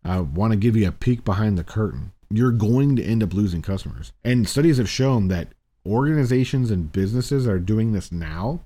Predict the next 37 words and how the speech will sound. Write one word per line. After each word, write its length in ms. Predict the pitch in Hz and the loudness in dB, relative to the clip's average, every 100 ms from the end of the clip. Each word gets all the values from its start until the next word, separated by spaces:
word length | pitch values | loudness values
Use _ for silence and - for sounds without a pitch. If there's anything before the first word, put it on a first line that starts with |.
| _ | _
they 140 | 113 160 | 2 2
have 200 | 269 - | 2 0
strong 600 | - - 98 110 135 143 | -6 -4 0 0 0 -2
customer 560 | - 127 - 123 113 110 | -2 -4 -2 -2 0 0
satisfaction, 680 | 110 98 - 98 101 - 120 | -2 -4 -4 -6 -4 -2 0
they 80 | |
have 100 | 87 | -2
strong 720 | - - - 101 104 110 113 | -4 -10 -4 -2 0 0 -2
brand 500 | 95 90 87 98 110 | -4 -6 -2 -2 0
recognition 600 | 110 110 98 92 95 127 117 | -2 -2 -2 -2 -2 -4 -2
amongst 320 | 90 98 - | -2 -4 -6
their 100 | 87 | -10
customer 380 | 95 95 104 101 | -8 -8 -6 -4
base 320 | 110 135 - - | -4 -6 -10 -6
and 440 | 120 135 143 127 113 | 0 2 2 2 2
non-customer 800 | 110 135 165 - 92 - 78 71 | 0 -2 -4 -4 -6 -6 -10 -10
base, 200 | - - - | -12 -10 -2
because 360 | 120 135 123 | 0 2 2
they're 140 | 117 98 | 2 0
pushing 580 | - 147 143 151 139 | 2 2 2 0 2
themselves 520 | 127 110 - 104 92 92 | 2 0 0 0 0 -2
out 180 | 90 | -2
there, 160 | - 92 | -2 -2
they're 140 | 82 | -4
putting 400 | 76 165 190 127 | -6 -4 0 0
themselves 480 | 101 87 98 85 80 | 0 -2 -4 -6 -6
out 180 | 78 80 | -8 -8
there 160 | 85 80 | -8 -8
to 120 | 80 | -4
make 220 | 123 151 | -2 -2
sure 440 | - 113 98 98 - - - _ - | -2 -2 -2 -4 -8 -14 -18 _ -4
that 200 | 101 - | -4 0
they're 180 | 101 | -2
communicating 1120 | - 107 90 85 87 113 131 110 - 82 76 69 | -2 -4 -2 0 0 2 2 0 -2 -4 -4 -8
with 140 | - | -10
people. 380 | 67 58 55 57 _ | -12 -12 -14 -16 _
And 220 | 92 92 | -4 -4